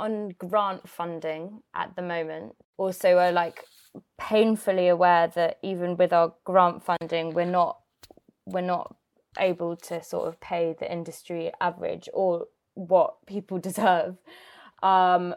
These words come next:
but yeah, we, we're currently funded by Arts Council, um, and sustainability. Yes, so that kind of goes towards the payment of our artists and our writers.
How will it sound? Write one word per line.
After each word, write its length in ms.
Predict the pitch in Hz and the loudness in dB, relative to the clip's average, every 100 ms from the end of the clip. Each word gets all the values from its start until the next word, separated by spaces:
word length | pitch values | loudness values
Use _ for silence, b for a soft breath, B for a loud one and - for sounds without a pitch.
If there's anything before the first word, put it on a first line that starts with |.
| - | 0
but 240 | - 190 - | 4 4 4
yeah, 220 | 220 196 | 6 6
we, 480 | 180 214 202 190 190 | 6 0 -4 -4 -8
we're 160 | - 190 | -4 -4
currently 320 | 196 190 170 | 2 2 2
funded 380 | 180 180 175 165 | -4 -2 -2 0
by 160 | 170 170 | 0 2
Arts 280 | 175 170 | 0 -2
Council, 600 | - 170 165 - 165 175 - _ | -4 -8 -8 -8 -8 -8 -14 _
um, 480 | - 175 175 165 165 - - | 0 2 4 2 -2 -6 -2
and 560 | 170 165 160 160 165 - | 0 0 -4 -8 -12 -16
sustainability. 1000 | - 185 - 175 170 175 170 - 165 180 _ _ _ | -16 -8 -2 -2 -2 -4 -6 -10 -14 -14 _ _ _
Yes, 280 | 185 160 - | -8 -8 -8
so 120 | 175 | -10
that 220 | 165 160 - | -8 -8 -10
kind 200 | - 165 | -16 -14
of 100 | 160 - | -12 -6
goes 440 | 160 156 160 - | -6 -6 -10 -18
towards 360 | - 170 165 - | -16 -10 -10 -10
the 80 | - | -10
payment 320 | 180 165 160 | -8 -8 -8
of 100 | 165 | -4
our 100 | 156 | -2
artists 600 | 165 160 - 170 - - - | -2 -4 -12 -16 -20 -20 -16
and 300 | 156 156 156 - | -14 -14 -12 -10
our 160 | 160 | -10
writers. 560 | 156 160 - - 175 - | -8 -12 -12 -16 -18 -20